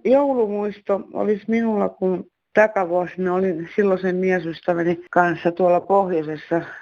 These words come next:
työhommissa. Ja aaton aattona tämä miesystävä sairastui ja, ja joutui tuonne teho-osastolle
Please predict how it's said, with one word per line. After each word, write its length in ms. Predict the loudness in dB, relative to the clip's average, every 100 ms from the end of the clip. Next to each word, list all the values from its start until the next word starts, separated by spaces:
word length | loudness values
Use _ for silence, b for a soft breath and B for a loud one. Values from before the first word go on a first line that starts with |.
| _
työhommissa. 760 | 4 4 2 -4 -4 -6 -4 0
Ja 220 | 2 0 -2
aaton 480 | 0 0 0 -4 -2
aattona 760 | 2 0 -2 _ -4 -2 -4 0
tämä 160 | 0 0
miesystävä 720 | 0 -2 -2 -8 -4 -2 -2 2
sairastui 640 | 4 4 0 -4 -6 -4
ja, 320 | 0 0 0 -2
ja 140 | 0 2
joutui 600 | 2 0 -2 -4 -6 -18 _
tuonne 240 | -2 -2 0
teho-osastolle 1200 | 2 2 2 0 0 -6 -8 -4 -2 0 -2